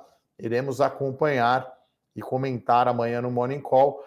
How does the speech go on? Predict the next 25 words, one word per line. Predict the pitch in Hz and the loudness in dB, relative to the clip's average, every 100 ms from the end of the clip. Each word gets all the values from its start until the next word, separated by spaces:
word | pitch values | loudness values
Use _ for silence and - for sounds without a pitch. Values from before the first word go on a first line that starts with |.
| - | -14
Não | - 220 | -4 -4
costuma | 208 220 - - 196 190 175 | -2 -6 -4 0 2 2 0
ser | - - 160 | 0 2 2
muito | 175 165 170 - | 2 0 -2 0
driver, | 147 127 120 110 113 - | 4 6 6 6 0 0
tá? | 123 127 120 110 113 | 2 4 4 2 -2
Mas | 113 113 | -4 -4
eu | 127 | -4
acredito | 120 131 117 127 127 | -4 -8 -8 -10 -12
que | - | -6
deve | 127 127 | -2 -2
vir | 117 120 131 127 _ _ _ | -6 -8 -8 -10 _ _ _
um | 117 | -8
resultado | 123 117 110 120 120 123 110 _ _ _ _ _ _ - | -8 -6 2 4 4 0 -6 _ _ _ _ _ _ 0
positivo | 170 160 160 135 - 139 160 151 | 2 2 0 -6 -10 -6 -4 -4
para | 151 139 | 0 0
as | 139 | 0
ações | 139 - 131 | -4 -6 -4
da | 147 | -2
Sinqia. | 165 - 160 160 | -2 -6 -10 -4
Lembrando | 190 214 151 185 165 | -4 -2 0 0 0
que | 170 | 0
a | |
Sinqia, | - - 160 175 156 143 | 0 -4 -8 -2 0 0
né, | 139 151 | 0 -4